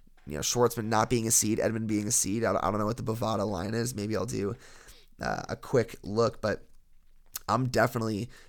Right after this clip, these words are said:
putting my money on Schwartzman. You know, the guy moves unbelievably well on, you know, any surface. N-, you know, forget the fact that this is clay. Uh, you know, I,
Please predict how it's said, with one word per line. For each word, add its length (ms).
putting 240
my 140
money 300
on 200
Schwartzman. 520
You 80
know, 100
the 100
guy 400
moves 600
unbelievably 580
well 440
on, 420
you 120
know, 220
any 200
surface. 580
N-, 220
you 80
know, 160
forget 380
the 60
fact 220
that 80
this 160
is 80
clay. 440
Uh, 280
you 120
know, 80
I, 80